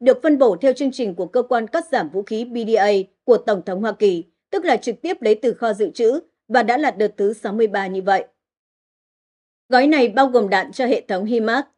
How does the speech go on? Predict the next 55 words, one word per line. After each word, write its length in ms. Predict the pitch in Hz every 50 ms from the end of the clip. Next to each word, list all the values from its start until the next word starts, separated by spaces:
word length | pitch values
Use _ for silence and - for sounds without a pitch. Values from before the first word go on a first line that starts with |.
| _ _ -
đạn 240 | 220 233 202 208
pháo 180 | 202 240 214 226
một 180 | 262 277 220 -
trăm 220 | - 269 254 240
năm 120 | 240 240 226
mươi 60 | 226
lăm 140 | 226 226 226
mi 240 | 226 220 214 202 202 _ _ -
và 140 | 226 247 233
một 180 | 240 233 214 -
trăm 180 | 277 262 240
linh 100 | 247 240
năm 160 | 226 220 220
mi, 220 | 220 220 214 202 - _ _ _ -
hỏa 120 | 269 226 202
tiễn 240 | - 226 226 233
Stinger, 420 | 226 - - 240 214 208 190 180 170 175 _ _ _ -
hệ 100 | 269 262
thống 220 | 254 269 233 240
chống 200 | 233 - 233 226
tăng 220 | 220 - 247 233 233
Javelin 540 | 208 - 240 202 220 220 214 214 208 196 190 _ _ -
và 140 | 214 233 214
A 140 | - 247 247 247 247
T 140 | 254 233 202
bốn, 240 | 196 196 202 220 285 - _ _
cũng 160 | - 277 311 320
như 100 | 349 330
hỏa 160 | 302 226 -
tiễn 280 | - - 214 220 262
chống 180 | 269 247 214 214
tăng 220 | - 247 226 220
dẫn 220 | 196 - - 233 220
đường 240 | 233 220 196 185 175
T 100 | - 240
O 220 | 220 208 196 202
W. 420 | - 208 214 220 208 208 196 180 180 _ _ _ _ _ _ _ _ _ _ _ _ _ _ _ -
Ngũ 120 | 269 269 285
Giác 220 | 269 370 381 381
Đài 220 | 277 254 226 214
cũng 200 | 208 - 247 254
đề 120 | 269 302 277
cập 240 | - 247 220 165 180
đến 180 | 214 214 233
các 160 | 254 349 359 -
trạm 240 | - 262 208 208 196
radar 280 | 233 233 220 220 214 202
đa 100 | 220 208
năng, 320 | 208 220 220 220 214 202 _ _ _ _ _ -
xe 100 | 311 294
bánh 240 | 247 240 233 233 269
lốp 240 | 302 339 - - 202
đa 120 | 226 226
năng, 320 | 220 220 220 214 208 196 180 _ _ -
S 120 | - 302